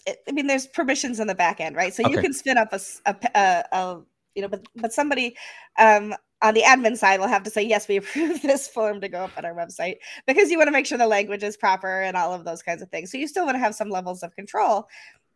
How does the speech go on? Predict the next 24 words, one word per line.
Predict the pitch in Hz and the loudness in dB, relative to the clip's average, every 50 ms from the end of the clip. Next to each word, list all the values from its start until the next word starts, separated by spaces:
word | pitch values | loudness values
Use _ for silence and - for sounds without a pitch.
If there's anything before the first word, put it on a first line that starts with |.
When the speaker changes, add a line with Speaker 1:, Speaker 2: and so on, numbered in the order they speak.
| _ _ - | _ _ -6
Speaker 1:
but | 240 233 269 269 | -4 -4 -4 -4
it's | 262 - | -4 -6
really | 269 311 311 320 | -6 -4 -4 -2
going | 254 277 262 254 | -2 -2 -2 -2
to | 247 | -2
make | 233 226 208 214 - | -2 -4 -4 -4 -6
things | 208 202 208 180 | -8 -10 -8 -8
easier. | 180 202 202 196 175 156 185 | -8 -6 -6 -6 -6 -8 -6
So | - - 226 233 220 - _ - | -4 -2 -2 -2 -2 -4 _ -8
we | 262 277 | -6 -6
saw, | 285 - - 285 285 277 277 285 294 294 - _ - - - _ - | -6 -2 0 2 2 4 2 2 0 -2 -8 _ -20 -20 -14 _ 0
um, | 214 208 202 202 202 202 196 | 2 2 2 2 0 -4 -6
with | 226 - 233 | -6 -6 -4
the | 247 | -2
last | 240 247 226 226 220 226 | 0 0 0 0 -2 -4
WordFest | 220 233 240 240 240 - 190 180 190 214 - | -6 -6 -6 -6 -4 -2 -2 -2 -2 -4 -6
that | - 202 - | -8 -8 -6
we | 208 202 202 | -6 -8 -6
did | 202 208 202 | -6 -8 -8
peer | - - 226 214 | -6 -6 -6 -4
fundraising. | - 202 185 196 202 196 170 151 175 185 - - - - - - | -2 -4 -4 -4 -4 -6 -6 -6 -8 -8 -10 -10 -10 -10 -12 -10
So | - - 196 | -6 -2 0
I | 185 190 202 208 | 2 2 2 2
had, | 214 226 202 202 202 202 | 2 2 2 2 2 0